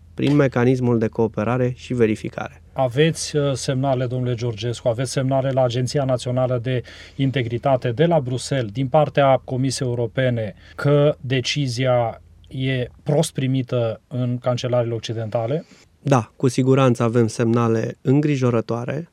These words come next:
Speaker 1: Uh, se așteaptă la, și la nivel extern motivarea acestei decizii. Uh, pot să subliniez faptul că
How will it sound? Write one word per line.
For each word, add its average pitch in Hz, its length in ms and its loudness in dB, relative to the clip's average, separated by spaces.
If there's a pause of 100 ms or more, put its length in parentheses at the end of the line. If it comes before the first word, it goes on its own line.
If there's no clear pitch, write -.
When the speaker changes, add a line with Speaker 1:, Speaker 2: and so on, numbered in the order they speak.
Speaker 1:
Uh, 123 280 4
se - 160 -2
așteaptă 127 800 2
la, 120 520 0 (220)
și - 200 -8
la 151 120 4
nivel 123 340 4
extern 113 720 0
motivarea 123 580 4
acestei 127 440 0
decizii. 123 680 0 (400)
Uh, 131 420 4 (120)
pot 151 180 2
să 160 120 2
subliniez 135 580 2
faptul 127 540 0
că 120 760 -2